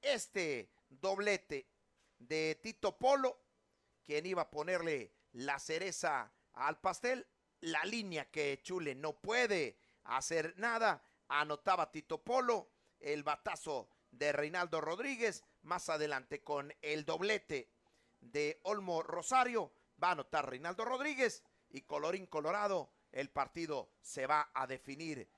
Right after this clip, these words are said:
de esta forma, con Cardona sacando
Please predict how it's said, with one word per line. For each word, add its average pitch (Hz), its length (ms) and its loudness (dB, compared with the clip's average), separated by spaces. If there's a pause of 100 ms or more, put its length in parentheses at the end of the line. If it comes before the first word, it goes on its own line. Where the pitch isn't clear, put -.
(140)
de 123 320 -8
esta 160 300 -4
forma, 240 500 -2 (300)
con 139 220 -6
Cardona 156 540 0
sacando 143 720 -4